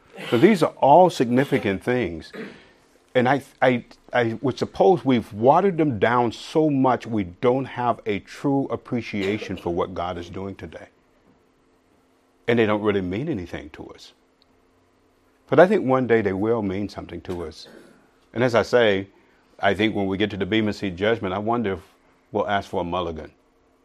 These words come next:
Speaker 2: A mulligan, did you say?
Speaker 1: Yes. <laughs> I know we're not going to,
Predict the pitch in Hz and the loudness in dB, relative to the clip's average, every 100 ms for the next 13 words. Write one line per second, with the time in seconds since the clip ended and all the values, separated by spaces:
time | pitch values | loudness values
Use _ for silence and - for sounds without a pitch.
0 | _ _ _ _ _ _ _ - 151 143 | _ _ _ _ _ _ _ -20 -18 -16
1 | 156 147 - - _ _ - 123 127 202 | -16 -18 -20 -20 _ _ -20 -16 -4 -4
2 | 160 165 165 147 139 - - - 143 107 | -4 -10 -20 -20 -20 -20 -16 0 6 6
3 | 87 - _ - - - - - - - | 4 -8 _ -20 -20 -16 -16 -14 4 4
4 | - - - - - 349 - - - 185 | 4 0 -2 -2 6 4 4 -2 10 12
5 | 196 185 156 135 139 165 120 139 180 208 | 12 12 10 10 10 10 8 8 8 6
6 | - 104 110 | 2 2 2